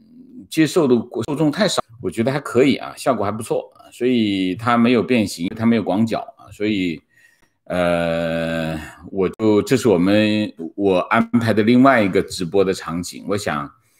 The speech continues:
我们就用这个新的镜头，然后在这个场景当中，我用一种新的方式来跟大家沟通交流，好吗？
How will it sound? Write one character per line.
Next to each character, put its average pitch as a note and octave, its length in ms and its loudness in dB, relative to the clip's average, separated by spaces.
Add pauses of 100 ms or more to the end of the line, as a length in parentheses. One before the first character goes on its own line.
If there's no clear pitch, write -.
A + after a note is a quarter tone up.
(320)
我 F2+ 100 -2
们 F2+ 120 0
就 A#2+ 120 4
用 B2 220 6
这 B2 100 -2
个 F2 720 2
新 A#2+ 300 0
的 A#2 100 0
镜 A2+ 260 0
头， D#2+ 320 -6
然 E2 240 -6
后 F#2+ 480 -2
在 G#2+ 220 -2
这 A#2 140 -6
个 A2+ 80 0
场 F2+ 240 -4
景 E2+ 180 -6
当 F2 180 -4
中， F2 240 -4 (800)
我 F2+ 180 0
用 B2 240 8
一 A#2+ 120 6
种 F2 280 -4
新 C3+ 320 -2
的 C3 120 2
方 G#2+ 260 -2
式 F2 540 -6
来 D#2 180 -2
跟 F2+ 240 -6
大 F2 160 -4
家 D#2 380 -6
沟 F2+ 200 -6
通 E2 200 -10
交 D#2+ 180 -6
流， D2 260 -10
好 - 140 -20
吗？ C#2+ 120 -8